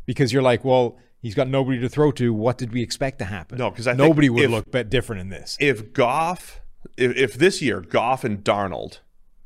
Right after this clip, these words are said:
Speaker 2: switch spots in, like, the Q B hierarchy, whatever, right? If you're ranking quarterbacks right now, say Goff is twenty,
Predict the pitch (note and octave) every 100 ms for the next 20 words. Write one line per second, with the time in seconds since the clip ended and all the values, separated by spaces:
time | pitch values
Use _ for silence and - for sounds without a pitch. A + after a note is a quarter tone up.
0 | - _ - - - - - - - -
1 | C#3 C#3 - G2 D#2+ - - - - -
2 | _ - A2 G2+ F#2+ G2 - A#2+ A2+ G2
3 | F#2+ F#2 C2 - - - - F2 D2 E2+
4 | G2 G2 A2+ B2 A2+ B2 B2 A#2+ - A2+
5 | G#2+ G#2 - G#2 G2 F#2+ F2+ - G#2 F#2+
6 | G2+ G2+ F#2+ - G#2 G2 F#2